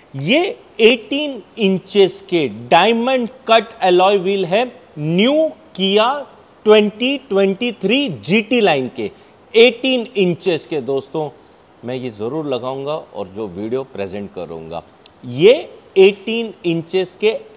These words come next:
X line के alloy wheel है, जो satin effect के साथ आते हैं। दोस्तों,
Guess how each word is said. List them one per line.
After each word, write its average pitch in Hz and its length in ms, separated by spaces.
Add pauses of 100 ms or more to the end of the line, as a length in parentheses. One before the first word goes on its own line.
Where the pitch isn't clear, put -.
(100)
X - 180
line 180 380
के 180 100
alloy 151 420
wheel 165 220
है, 170 240 (280)
जो 151 240
satin 196 680
effect - 380
के 139 120
साथ 110 320
आते 92 440
हैं। 85 140 (800)
दोस्तों, 139 460